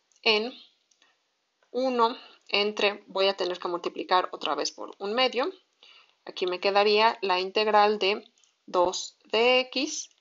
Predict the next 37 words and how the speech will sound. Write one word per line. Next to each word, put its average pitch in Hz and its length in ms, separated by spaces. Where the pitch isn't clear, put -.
entre 196 460
dos 175 500
x 180 400
más - 340
uno 170 320
al 156 160
cuadrado 240 540
más - 360
dos. 254 380
Y 202 100
ya 214 220
que 208 100
tengo 202 540
el 165 460
du 190 480
aquí 269 440
y 170 140
tengo, 175 600
bueno, 175 200
ese - 160
ya 170 120
lo 160 120
tenía, 226 480
el 170 180
u 180 100
lo 170 160
tengo 190 300
ahí, 269 280
pues - 220
entonces 202 480
esto 180 220
lo 185 140
puedo 208 260
ver 233 200
como 214 380
un 220 200
cuarto 233 440